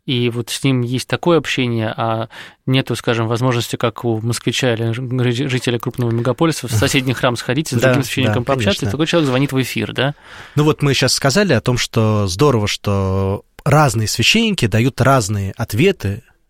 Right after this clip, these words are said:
Speaker 2: разно-, по-разному окрашенные мнения на подобные вопросы. Вот человек хочет, ходит в своей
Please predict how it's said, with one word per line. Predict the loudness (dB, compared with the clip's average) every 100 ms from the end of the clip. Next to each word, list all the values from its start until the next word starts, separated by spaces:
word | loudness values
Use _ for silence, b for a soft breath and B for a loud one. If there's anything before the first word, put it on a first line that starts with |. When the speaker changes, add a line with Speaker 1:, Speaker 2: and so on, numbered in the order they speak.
| _
Speaker 2:
разно-, | 2 2 2 0 -2
по-разному | 0 2 4 2 2
окрашенные | 2 2 2 2 -2 -4 -4 -6 B B B
мнения | 0 4 4 4 2 0 -4 B B
на | -2
подобные | 0 2 0 0 0
вопросы. | 0 -2 -4 -4
Вот | -4
человек | 0 -2 0
хочет, | -2 -2 -2
ходит | 0 0 -4 -10
в | -10
своей | -4 0 0